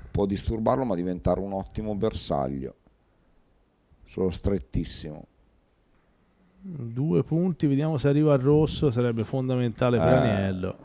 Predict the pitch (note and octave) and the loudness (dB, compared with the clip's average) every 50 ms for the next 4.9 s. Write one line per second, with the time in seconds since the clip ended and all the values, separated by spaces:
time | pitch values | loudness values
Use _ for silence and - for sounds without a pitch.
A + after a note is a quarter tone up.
0 | - E2 D#2 D#2+ D2+ - - C2+ C2 C2 B1+ B1+ C2 C2+ D2 C#2+ C#2 C#2+ D2 E2 | -16 -8 -6 -6 -6 -4 -6 -6 -6 -8 -8 -8 -4 -4 -2 -2 -2 -2 -2 -4
1 | - - - - F2 D#2+ D2 C#2 B1 G#1+ - - - - - - - - - _ | -4 -6 -8 -8 -8 -6 -6 -6 -8 -8 -8 -10 -8 -8 -8 -8 -10 -14 -18 _
2 | _ _ - - _ _ - - - - - - _ _ - - - E2 D#2 D#2+ | _ _ -20 -20 _ _ -20 -20 -20 -20 -20 -20 _ _ -20 -10 -8 -4 0 0
3 | E2 E2+ G2 - - A2+ G#2+ G2+ F#2+ F2 E2 F#2+ F#2 F2 E2 D2+ - E2+ E2 E2 | 2 2 2 0 0 0 0 -2 -2 -4 -2 0 2 2 2 0 -2 -2 0 0
4 | E2+ E2 E2+ E2 D#2+ E2 E2+ E2+ D#2 D2+ D#2 D#2+ E2 E2 C#2+ B1 G#1 - | 0 0 0 0 0 0 -2 -4 -4 -4 -2 -2 -4 -4 -6 -8 -10 -12